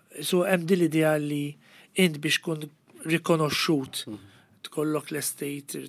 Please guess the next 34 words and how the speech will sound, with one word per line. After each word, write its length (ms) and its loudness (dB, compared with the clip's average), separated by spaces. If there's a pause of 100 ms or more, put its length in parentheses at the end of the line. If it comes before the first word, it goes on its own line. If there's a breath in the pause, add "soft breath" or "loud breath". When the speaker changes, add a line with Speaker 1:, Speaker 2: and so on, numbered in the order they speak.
Speaker 1:
tkollok 300 -16
id-dar 340 -12
tiegħek, 380 -16
imma 100 -12
mhux 160 -10
id-dar 320 -8
biss, 280 -10
mhux 160 -2
il-flat 380 -6
biss. 280 -8 (1000 loud breath)
Importanti 680 -2
li 160 2
jkun 320 0
jagħti 360 0
fuq 200 -8
xi 220 -2
wit, 340 2
jew 220 2
ikun 420 0
Maria 320 -4
Santa 680 -2 (380 loud breath)
da 240 2
jdoq 300 0
u 60 4
jisfen, 400 0 (180)
u 100 0
jkollok, 460 4 (520 loud breath)
eh, 600 -12
il-flus, 600 4
irid 140 -10
ikollok 320 -2
il-karriera 720 0
jew 140 0
l-istatus. 720 -2